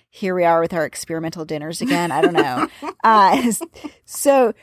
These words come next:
Speaker 1: but Maida loves to make, Ma-, Maida's my seven-year-old, and she loves to flip the pancakes. So,
Speaker 2: Oh,
Speaker 1: uh,
Speaker 2: that's nice.
Speaker 1: she was really,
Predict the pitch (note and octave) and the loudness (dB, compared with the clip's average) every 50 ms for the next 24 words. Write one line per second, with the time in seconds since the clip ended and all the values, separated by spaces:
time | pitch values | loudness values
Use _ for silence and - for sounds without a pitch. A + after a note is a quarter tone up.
0 | _ _ - A#3+ G#3 A3 A3+ A#3+ A#3+ B3+ D4 C#4+ B3 - G3+ G#3 A3 - - - | _ _ -2 -2 0 0 0 0 2 2 2 2 2 2 0 0 -2 -6 -10 -8
1 | B3 G3+ G3 F3+ F3+ E3+ - - F3+ - - F#3+ F#3 F3+ G3+ G3+ - G3 G3+ - | -6 -4 -4 -4 -4 -4 -6 -8 -8 -8 -6 -4 -2 -2 -2 -2 -2 -4 -4 -4
2 | - F#3+ D#3+ D#3 D#3 D#3+ D3+ D#3 D3 D3 D3 D3 D#3 - - D#3+ E3 D#3+ - - | -4 -4 -4 -4 -4 -6 -6 -6 -8 -8 -8 -10 -10 -8 -6 -4 -4 -4 -6 -8
3 | F#3 - - D#3+ - - - - G3 F3 F3 E3+ - G3 E3 F3 E3 - - - | -12 -10 -10 -10 -10 -10 -8 -6 -4 -4 -4 -4 -4 -2 -2 -2 -2 -4 -8 -12
4 | - - - - F#3 E3 E3+ E3+ E3 D#3+ D#3 D3+ - - D3 D#3 D3 C#3+ C#3+ C#3 | -10 -8 -2 2 2 4 4 4 4 2 2 0 0 0 0 0 2 2 0 0
5 | C#3 - - - - - - - C3+ C3+ D3 - - - - - - - G#3 G#3 | -2 -4 -6 -8 -12 -18 -20 -20 -20 -20 -20 -16 -10 -8 -6 -6 -2 -2 0 2
6 | G#3+ A3 G#3+ - F#3 F#3 F3+ F#3+ F3+ | 2 2 0 0 0 2 2 2 0